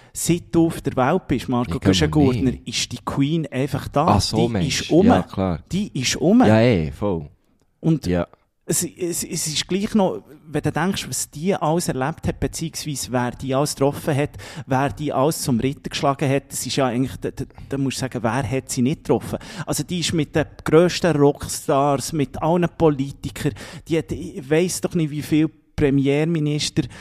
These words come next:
Speaker 1: und Ministerinnen irgendwie in, in England miterlebt. Also das ist ja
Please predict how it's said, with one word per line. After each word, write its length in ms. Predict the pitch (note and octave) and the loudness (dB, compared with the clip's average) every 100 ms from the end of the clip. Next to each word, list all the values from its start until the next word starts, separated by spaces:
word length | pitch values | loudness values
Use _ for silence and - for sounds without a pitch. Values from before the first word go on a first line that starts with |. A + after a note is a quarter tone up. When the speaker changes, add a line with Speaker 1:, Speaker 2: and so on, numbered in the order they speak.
| - - | -16 -8
Speaker 1:
und 140 | C#3 | -4
Ministerinnen 800 | D3 C#3+ D#3 - D3+ D3 D3 D3 A#2+ | 0 0 0 -2 -2 -2 0 0 -2
irgendwie 500 | C#3 D3+ C3 D3 C#3+ | -2 -4 -2 0 0
in, 380 | G#2+ D3 C#3 | 0 -2 -2
in 200 | A#2+ C#3 | -2 -2
England 500 | C3 C3 D#3+ C#3+ C#3 | 0 0 0 0 0
miterlebt. 720 | C#3 C#3+ - C#3+ B2+ B2+ - - | 0 -2 0 -4 -2 -4 -6 -8
Also 180 | B2+ | -8
das 100 | C#3 C3+ | -6 -8
ist 160 | C3 | -6
ja 60 | - | -6